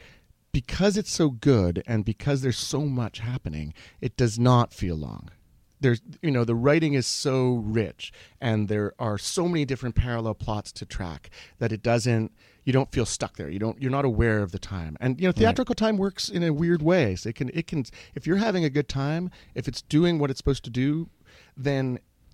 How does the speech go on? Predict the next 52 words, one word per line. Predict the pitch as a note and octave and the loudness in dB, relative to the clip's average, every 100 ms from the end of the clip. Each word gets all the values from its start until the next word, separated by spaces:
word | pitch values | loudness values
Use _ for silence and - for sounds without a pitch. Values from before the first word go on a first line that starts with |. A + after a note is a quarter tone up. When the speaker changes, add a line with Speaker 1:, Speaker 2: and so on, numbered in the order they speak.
| - | -4
Speaker 1:
then | C#3 - | -4 -2
even | F#3+ G#3 F#3 | 0 2 2
ten | - F3 | 0 -2
hours | D3+ D3+ C3 F#2+ | 0 0 0 -2
just | - G#2 | -4 -8
flies | - A#2+ C3 A2 | -4 -2 0 0
by | A#2 A2 | 0 -2
like | G2 F#2 | -2 -4
nothing. | A2 G2+ - D#2+ - - | -6 -6 -10 -16 -16 -2
Whereas | C#3+ B2+ A#2+ | 2 4 2
I've | C#3+ D3 C3 | 0 0 2
been | C#3+ | 0
at | C3 B2 | 0 0
plays | C#3 A#2+ G#2+ | -2 0 -2
that | G#2+ | -4
are | G#2 | -4
forty | - A#2 G#2+ | -2 0 0
minutes | G2+ G2+ - | -2 -4 -4
long | G2+ F#2+ | -2 -2
that | F#2+ | -4
felt | - G#2 F#2 | -2 0 0
like, | F#2+ F2 - | -2 -6 -6
you | - | -6
know, | G#2+ - - - D3+ - - | -6 -8 -20 -20 -20 -14 -8
a | |
hundred | - A2+ A2 F#2+ | 0 4 4 4
and | F#2+ - | -2 -2
fifty | F#2+ | 4
Speaker 2:
Yeah. | A#2 D3+ F#2+ | 6 6 4
Speaker 1:
years. | - - - - - - - | -2 -14 -18 -20 -20 -10 -6
Speaker 2:
A-, | - - | -4 4
Adam, | G3+ G3+ | 6 10
help | G3 A3+ A#3+ | 10 10 8
me | A#3 | 8
Speaker 1:
<laughs> | A#2+ | 6
Speaker 2:
out. | G#2 - - | 4 0 -4
I | E3 A3+ | -2 -2
saw | - - C#3+ A#2 A2+ | -2 0 4 4 4
an | A2+ A2 | 0 -2
off-Broadway | B2 C3 - - G#2 G#2+ G#2+ G2 F#2 F2 F2 - - | 0 0 -2 -8 0 4 4 4 0 -2 -4 -8 -6
version | G#2+ G#2 - | -2 0 0
of | G2+ F2+ | -4 -4
Angels | F#2+ G2 F#2 F2 F2 - - _ | -2 -2 -2 -4 -6 -10 -16 _
just | - F#3 - | -4 -2 -2
a | - | 2
Speaker 1:
At | C3+ | 4
Speaker 2:
few | |
Speaker 1:
the | D#3+ | 6
Speaker 2:
years | C#3+ D#3+ | 8 6
Speaker 1:
Signature, | C#3 G#2 F2 | 6 4 2
Speaker 2:
ago | |
Speaker 1:
yeah. | - | 0